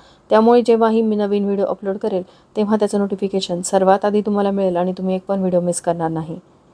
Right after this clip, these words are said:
तर पहा, हिंदी कॅलेंडरनुसार चैत्र महिन्याच्या प्रतिपदा तिथीची सुरुवात ही आठ एप्रिल रोजी रात्री अकरा वाजून पन्नास मिनिटांनी होणार आहे आणि या तिथीची समाप्ती नऊ एप्रिल रोजी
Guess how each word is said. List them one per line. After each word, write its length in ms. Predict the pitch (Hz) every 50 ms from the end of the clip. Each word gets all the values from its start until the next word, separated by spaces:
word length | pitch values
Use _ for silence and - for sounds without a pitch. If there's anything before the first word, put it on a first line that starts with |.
| _ _ _ _ _ _ -
तर 80 | 262 262
पहा, 320 | 262 277 277 285 277 277
हिंदी 320 | 277 269 262 262 254 285
कॅलेंडरनुसार 760 | 269 277 269 262 262 262 262 269 247 247 247 - 233 202 208
चैत्र 360 | 208 - 220 220 226 - 240
महिन्याच्या 420 | 240 233 220 214 214 214 208 220 214
प्रतिपदा 520 | - 214 214 - 240 240 233 233 226 233 233 -
तिथीची 360 | 233 220 - 233 214 - 233
सुरुवात 360 | 226 - 226 214 202 185 180 180 - -
ही 80 | 196
आठ 300 | - - 190 208 220 226
एप्रिल 300 | 226 226 233 226 226 226 214
रोजी 280 | 226 226 214 - 190 180 - - - _ _ -
रात्री 320 | - 214 220 220 262 247
अकरा 360 | - - 214 202 - 247 247 240
वाजून 280 | 233 220 214 226 220
पन्नास 380 | 220 226 208 196 202 220 226 - -
मिनिटांनी 380 | 208 202 196 208 196 196 196
होणार 340 | 196 190 190 190 185 175 170
आहे 240 | 175 170 170 180 185 - - - - - -
आणि 220 | - 220 233 247
या 120 | 254 269 262
तिथीची 420 | 269 262 247 - 262 247 - 262 254
समाप्ती 500 | 254 254 226 226 240 240 240 - 220 208
नऊ 200 | 214 220 226 233
एप्रिल 320 | 226 226 - 240 233 226
रोजी 300 | 220 233 233 208 - 185